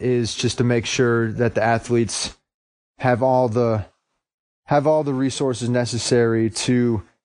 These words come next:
have access to the media and to make sure that their message is out there and make sure that everyone understands what they're saying. So,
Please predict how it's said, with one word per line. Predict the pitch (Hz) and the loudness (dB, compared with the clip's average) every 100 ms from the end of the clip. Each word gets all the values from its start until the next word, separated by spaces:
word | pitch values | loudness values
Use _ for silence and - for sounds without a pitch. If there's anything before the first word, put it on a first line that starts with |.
| _ _ - | _ _ -4
have | 131 120 | 0 2
access | 123 117 127 117 | 0 0 -2 -2
to | 123 | 0
the | 117 | 0
media | 113 117 113 113 110 92 _ _ _ _ | 0 0 2 2 0 -4 _ _ _ _
and | - 120 117 | -4 0 0
to | |
make | 117 120 110 | 0 0 -2
sure | - 117 113 | 0 0 0
that | 101 113 104 101 110 _ _ _ _ _ | 0 0 0 -2 -10 _ _ _ _ _
their | 127 123 | 0 2
message | 117 113 104 110 110 | 2 2 0 -2 -2
is | 104 | 2
out | 101 101 | 2 2
there | 110 107 104 | 0 0 0
and | 107 104 104 98 _ _ | 0 0 -2 -4 _ _
make | 120 117 | -2 -2
sure | - | 0
that | 110 | 0
everyone | 110 110 110 | 0 0 0
understands | 107 101 - 107 107 | 0 0 0 -2 0
what | 101 | -2
they're | 104 98 | 0 -2
saying. | - 110 107 | -2 -4 -4
So, | - 113 107 | -4 -4 -4